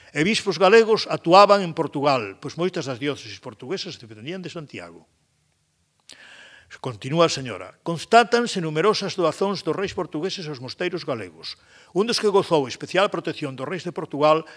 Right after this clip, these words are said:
foi o de Santa María de Olla. A súa vez, no reinado de Pedro primeiro de Portugal,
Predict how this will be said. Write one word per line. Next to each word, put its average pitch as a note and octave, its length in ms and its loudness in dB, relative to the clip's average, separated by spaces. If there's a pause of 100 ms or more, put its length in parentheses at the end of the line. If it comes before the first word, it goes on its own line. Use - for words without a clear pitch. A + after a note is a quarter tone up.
(140)
foi E3+ 160 0
o F3 80 0
de D#3 80 -4
Santa D#3 240 -6
María C#3+ 320 -2
de D3+ 160 0
Olla. F2+ 400 -12 (880)
A C#3 120 2
súa E3+ 240 6
vez, - 560 6
no C#3 120 -6
reinado F#3+ 680 0
de C#3 160 -4
Pedro E3+ 240 -2
primeiro C#3+ 360 -4
de B2+ 80 -6
Portugal, G3 600 0